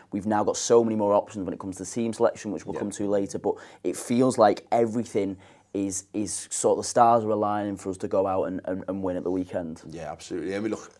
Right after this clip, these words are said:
Speaker 2: Adam, it's a, it's a different kind of test for the, a, a very different one than it's been in, in, in recent years. <coughs> Not in terms of Mourinho's style, 'cause we know Mourinho's style hasn't changed in ten years, but the fact that we're now, we're leading, we're leading the league. You know, it's a, it's a,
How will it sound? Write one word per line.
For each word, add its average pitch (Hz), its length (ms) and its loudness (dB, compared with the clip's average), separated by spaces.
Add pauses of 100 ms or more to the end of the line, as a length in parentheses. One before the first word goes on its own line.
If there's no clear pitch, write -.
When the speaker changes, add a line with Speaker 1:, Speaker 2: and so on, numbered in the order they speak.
(160)
Speaker 2:
Adam, 101 220 -4
it's 98 140 -4
a, 104 180 2 (640)
it's - 140 -4
a 139 60 2
different 151 320 6
kind 147 240 2
of 156 100 -2
test - 320 0
for 170 160 -6
the, 151 180 -4
a, 131 380 2
a - 20 0
very 123 200 4
different - 420 8
one 147 140 6
than 147 100 2
it's 135 80 -6
been 139 300 -2
in, - 0 -
in, 110 460 -4
in 107 180 -6
recent 101 440 -4
years. 104 140 8 (420)
<coughs> - 120 -20
Not 135 240 6
in 127 60 -2
terms 113 260 2
of 101 160 -4
Mourinho's 101 500 -2
style, 92 260 -2
'cause 92 200 -8
we 101 100 -10
know 98 140 -10
Mourinho's 90 340 -14
style 85 240 -6
hasn't 90 240 -10
changed 82 320 -12
in 87 160 -14 (180)
ten 87 280 -14
years, 90 300 -12
but 90 260 -6 (500)
the - 80 -6
fact - 320 2
that - 80 -4
we're 104 240 0
now, 95 360 -6 (720)
we're 104 240 -4
leading, 117 420 -8
we're 107 80 -4
leading 131 380 -2
the 120 80 0
league. 113 380 -2
You 110 260 -6
know, 104 120 -2
it's 107 120 -6
a, 92 100 -6
it's 110 120 -10
a, 120 40 2